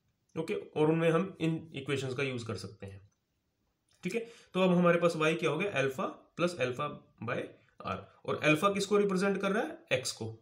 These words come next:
ठीक है, तो यहाँ से हम क्या करेंगे, y को लिखेंगे y is equal to x plus x by r। ठीक है, Cross multiply कर दें, x और y को separate करना हमने, r y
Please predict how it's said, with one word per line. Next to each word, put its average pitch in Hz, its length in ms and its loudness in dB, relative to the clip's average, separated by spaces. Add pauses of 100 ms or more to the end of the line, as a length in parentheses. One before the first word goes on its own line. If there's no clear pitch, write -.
(120)
ठीक 208 120 -8
है, - 120 -6 (220)
तो - 60 -4
यहाँ 165 180 2
से 180 120 0
हम 180 120 0
क्या 175 140 0
करेंगे, 175 320 0
y 139 160 0
को 156 80 -2
लिखेंगे 185 420 -4 (100)
y 131 200 2
is 127 160 -6
equal 127 240 -4
to 240 160 -6 (460)
x 165 260 -4
plus 131 340 0 (180)
x 123 240 -6
by 113 140 -2
r। - 60 -4 (2250)
ठीक 175 100 -6
है, - 60 -6 (220)
Cross 135 180 2
multiply 151 420 2
कर 151 140 0
दें, 202 140 -2 (320)
x - 220 -4
और 139 200 -2
y 135 160 6
को - 80 2
separate 147 360 4
करना 165 240 6
हमने, 165 220 2 (560)
r 123 160 4 (300)
y 151 140 4